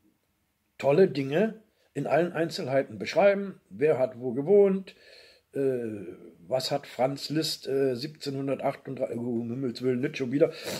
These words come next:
äh, ja, was hat der und der Künstler dann und dann in welchem Jahr gemacht, wann ist welche Komposition entstanden und, und, kann man alles nachlesen. Wikipedia ist eine relativ gute Quelle. Es ist nicht alles Gold, was glänzt, aber das kennen wir aus dem Leben überall,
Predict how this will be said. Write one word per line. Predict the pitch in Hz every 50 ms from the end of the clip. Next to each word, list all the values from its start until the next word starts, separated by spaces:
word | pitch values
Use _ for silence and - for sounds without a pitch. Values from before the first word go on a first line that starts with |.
| - -
äh, | 151 151 147 143 120
ja, | - 165 202 196 190 - - - -
was | 139 151 151
hat | 170 214 -
der | - 185 185 175
und | 165 151
der | 160 165 170 160
Künstler | - 175 185 185 - - 165 160 156
dann | 160 170 175
und | 165 160 156
dann | 156 175 170
in | 160 156 139
welchem | 143 165 - - 151 147 143
Jahr | 151 156 156 147
gemacht, | 139 143 160 180 - -
wann | 143 147 160 147
ist | 131 143 - -
welche | 143 151 151 143 131
Komposition | - 160 147 135 139 131 139 143 139 - 156 151 131
entstanden | 117 135 127 - 143 131 113 143
und, | 151 127
und, | 135 147 131 117
kann | - - -
man | 120 127 123 - _
alles | - 147 175 180 185 190 185 185 170 175 175 - -
nachlesen. | 151 143 143 156 156 - 123 101 104 120 123 123 123 127
Wikipedia | 147 147 - 151 - - 165 165 165 165 165 165 160 160 - - - - - - - _ _ _ _ -
ist | 143 151 147 - - - - -
eine | 135 139 147 147 143 147 147 147 156 156 151 - _ _ _ _ _ _ _
relativ | - - 123 151 160 180 165 160 - - 147 151 - -
gute | - - 147 139 - 117 -
Quelle. | - - 87 82 76 71 - - _ _ _ _ _ _ _ _ _ _ _ _ _ _ _ _ _ _ _ _ _ _ _ _ _ _ _ _ _ _ _ _ _ _ _ _ _ _ - - - - _
Es | - 196 -
ist | 123 - -
nicht | - - - -
alles | - - 277 - -
Gold, | 214 220 214 214 214
was | 190 180 -
glänzt, | - 185 190 190 185 - -
aber | - 135 123 113
das | 151 160 160 -
kennen | - 160 156 147
wir | 151 -
aus | 117 131 123 -
dem | 127 117
Leben | 127 143 151 156 151 139 -
überall, | 135 151 175 180 170 156 131 131 143 147 156 151